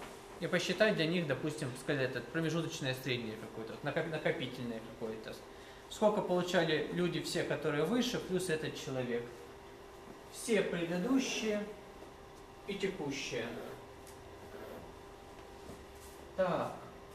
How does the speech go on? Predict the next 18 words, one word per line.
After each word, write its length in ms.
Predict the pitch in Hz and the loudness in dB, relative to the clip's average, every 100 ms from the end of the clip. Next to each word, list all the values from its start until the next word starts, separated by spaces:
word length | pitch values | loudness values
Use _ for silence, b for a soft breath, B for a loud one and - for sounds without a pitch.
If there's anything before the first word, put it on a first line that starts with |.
| - - - - - - - - - | -14 -16 -16 -14 -14 -14 -14 -14 -12
Все 320 | - 269 277 | 2 6 6
предыдущие 720 | - 240 233 240 240 - 190 | 6 4 6 6 6 6 4
строки. 480 | 185 - 147 120 131 131 - 160 | 2 2 2 2 2 -4 -6 -2
Для 120 | 165 | 2
них 180 | 202 214 | 4 4
что-нибудь 500 | 202 175 156 151 - - - | 4 2 4 0 -2 -8 -4
просчитай. 600 | 160 151 - 135 127 113 - - - - - - - - - - - - - - - - - - - | -2 0 0 2 4 4 2 -8 -12 -14 -14 -14 -14 -14 -14 -12 -12 -12 -14 -14 -14 -14 -14 -4 4
Э, 520 | 180 180 175 175 175 | 8 8 8 4 2
все 220 | - 262 - | 2 4 4
строки 680 | - 240 233 226 208 202 202 - | 6 8 10 8 4 4 2 -2
между, 580 | 190 214 175 190 196 - - - | 2 4 4 4 6 6 2 -2
э, 200 | 170 165 | 0 0
десять, 340 | 185 196 226 190 | 0 4 4 6
десять 340 | 233 226 - | 6 6 0
предыдущих 640 | 190 214 233 254 - 185 185 | 0 2 2 2 2 0 0
и 60 | |
текущая 480 | 185 180 214 202 165 | -2 -2 -2 2 2
строка. 460 | 151 143 147 120 | 2 2 2 0